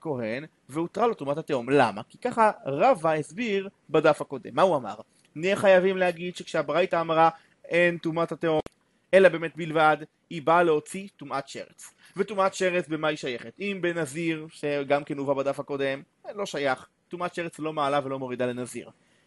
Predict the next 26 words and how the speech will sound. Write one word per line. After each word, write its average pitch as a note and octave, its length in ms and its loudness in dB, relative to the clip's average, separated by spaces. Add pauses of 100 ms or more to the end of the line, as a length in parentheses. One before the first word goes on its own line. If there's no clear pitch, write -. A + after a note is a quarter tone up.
(180)
אם G#3 200 2
תגיד D3+ 360 4
לי D#3+ 180 6
על D3+ 160 10
הבעלים D3+ 640 2
של D3 160 -4
הפסח, D3 600 -2 (220)
מה D3 140 0
הבעיה? E3+ 420 2 (840)
שוחטין G#3+ 640 -2
וזורקין A#3 520 -2
על, D#3+ 180 0
על, C#3 280 0
אה, C3 440 -4 (180)
טומאת C3+ 300 -4
שרץ. A#2 380 -6
הרי D3+ 240 2 (340)
הוא F3 160 -10
טמא, D#3+ 360 2
אבל D3 240 0
הוא E3 120 0
יכול A3 180 0
לטבול D#3+ 420 -4
ולהיטהר F#3+ 420 0
עד A3+ 100 2
הערב. B3+ 360 4